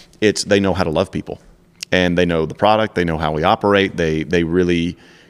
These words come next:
come alongside what it is we're doing. And I mean, we've done that, you know, at, at, <laughs> basically we take some of our regulars and say, "You know, how about you just come on board?" And a lot of times, you know, they're, some of them are retired and some of them are young. I mean, uh,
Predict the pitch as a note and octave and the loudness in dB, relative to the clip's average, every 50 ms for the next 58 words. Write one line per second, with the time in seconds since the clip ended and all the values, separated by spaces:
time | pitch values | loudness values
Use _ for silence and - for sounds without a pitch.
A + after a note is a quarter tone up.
0 | _ - - A#2+ A#2 A2 G2+ F#2+ G2 F#2 F2 - - F#2 G2 G2 F#2 E2 E2 F2 | _ -4 -2 0 2 4 2 2 2 0 0 0 2 2 2 2 0 0 0 0
1 | E2+ E2+ F2 E2+ D2 D#2+ E2 D#2+ D2+ E2 F2+ A2+ A2+ F2 D2+ D#2 D#2 - - - | 0 0 -2 -2 -2 -4 -6 -2 0 2 2 2 2 0 -2 -6 -8 -8 -8 -6
2 | F2+ F2 E2+ E2 E2 D#2+ D#2 D2+ C#2 A#1+ F2 E2+ D#2+ F2 F#2 E2 E2+ F#2+ F#2 F#2 | -4 -2 -2 -2 -2 -4 -4 -6 -6 -6 -4 -2 0 0 0 0 2 0 2 2
3 | F2+ F2 E2+ E2 - - F#2 F#2 E2+ E2 D#2+ D#2+ D2+ - - E2+ - - E2+ F2 | 0 0 -2 -4 -6 -8 -8 -6 -4 -4 -4 -4 -4 -2 -2 -2 -2 -2 -4 -4
4 | - - G2 F2 B2 A2+ F#2+ E2+ F#2 G2 G2+ - G2 F#2 - F#2 F2+ F2 - - | -4 -6 -6 -6 -4 -4 -4 -2 -2 -2 -2 -2 -4 -4 -2 -2 -2 -2 -6 -12
5 | - - - - - _ - G2 - F#2+ F2 F#2+ F2 - G2+ G2 F#2+ F#2 G2 G2 | -20 -20 -20 -20 -14 _ -6 -2 0 0 0 0 0 0 0 2 2 4 4 4
6 | G2 G2+ A2 G#2 F#2+ E2+ E2+ E2 E2 E2+ D#2 - F2 E2+ D#2+ D#2+ D#2 E2 - - | 4 4 2 2 0 0 0 0 -2 -4 -4 -2 -2 -2 -2 -4 -6 -8 -8 -6
7 | F#2+ G2+ G#2+ C3 C#3+ D3 D3 C#3+ C#3 - - - - _ _ _ _ - - - | -4 -4 -2 -2 -2 -2 0 -2 -2 -4 -6 -10 -20 _ _ _ _ -12 -10 -8
8 | - F3 - B3 - - A#3+ G3+ B2 - - - G#2+ G2 F2+ F2+ F2 E2 E2 E2 | -6 -6 -6 -6 -6 -6 -4 -4 -6 -6 -6 -6 -4 -4 -4 -4 -2 -2 -2 -2
9 | E2 D#2 C#2+ - - - - - - - - - _ - - F#2+ F2+ E2+ - F2 | -2 -2 -4 -6 -12 -18 -20 -20 -20 -20 -20 -20 _ -2 0 0 0 2 0 2
10 | F#2 F2+ F2 F2+ - - F2+ E2+ F2+ F#2+ F2+ F#2 E2 D#2+ D#2+ D#2 D#2+ D2 - - | 2 2 2 0 0 0 0 0 0 0 -2 -2 -2 0 0 -2 -2 -4 -6 -8
11 | - - - - E2+ E2 D#2+ D#2 D2+ D2+ D#2+ - - E2+ E2 D#2+ E2 E2+ F#2+ G#2 | -8 -6 -4 -4 -4 -4 -2 -2 -2 -4 -4 -2 -2 -2 0 2 2 2 2 0
12 | F#2 E2 D#2 - F2 E2 E2 D#2+ E2 D#2+ D#2 D#2 D#2+ E2 E2+ F2 F2+ F2 D#2 D2+ | 0 -4 -4 -4 -4 -4 -4 -4 -4 -6 -4 -4 -4 -4 -2 -2 -2 -4 -4 -4
13 | D2+ D2+ D2+ C#2+ C#2 C#2 C#2 | -4 -4 -4 -4 -6 -6 -10